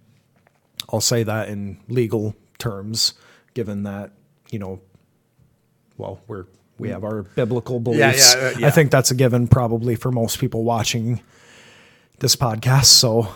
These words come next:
Speaker 1: um, so she has her wife, who I do love dearly. Uh, she is family to me, but their marriage is not biblical.
Speaker 2: Mm-hmm.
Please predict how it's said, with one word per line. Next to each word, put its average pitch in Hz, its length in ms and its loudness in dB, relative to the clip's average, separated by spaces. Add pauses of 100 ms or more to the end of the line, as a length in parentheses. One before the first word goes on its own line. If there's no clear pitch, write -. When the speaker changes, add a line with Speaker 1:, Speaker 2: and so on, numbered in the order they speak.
(180)
Speaker 1:
um, 107 460 -8 (1040)
so 117 320 -2
she 120 240 -2
has 117 360 -4
her 147 140 -2
wife, 117 440 -6 (400)
who 123 260 -2
I 123 160 -6
do 127 140 -6
love 120 340 -2
dearly. 98 520 -6 (360)
Uh, 104 220 -8
she 120 320 -2
is 113 200 0
family 101 440 -10
to - 180 -12
me, 98 220 -12 (200)
but 110 240 -4 (280)
their 107 140 -8
marriage 107 440 -10
is 98 180 -10
not 101 240 -12
biblical. 101 580 -6 (220)
Speaker 2:
Mm-hmm. 98 220 -14